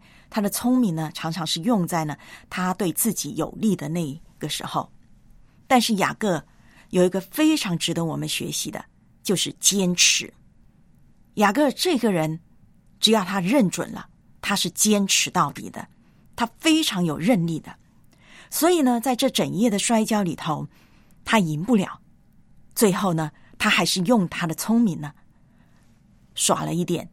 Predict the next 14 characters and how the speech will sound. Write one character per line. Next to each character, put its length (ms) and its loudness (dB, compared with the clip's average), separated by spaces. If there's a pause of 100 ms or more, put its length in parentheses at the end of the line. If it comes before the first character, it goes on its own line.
(260)
小 300 0
聪 240 0
明。 160 0 (1080)
然 180 -6
后 180 0
呢， 200 -2 (120)
我 100 -6
们 120 -4
看 180 -2
圣 240 -2
经 160 -2
的 80 -2
记 180 -8
载， 260 -10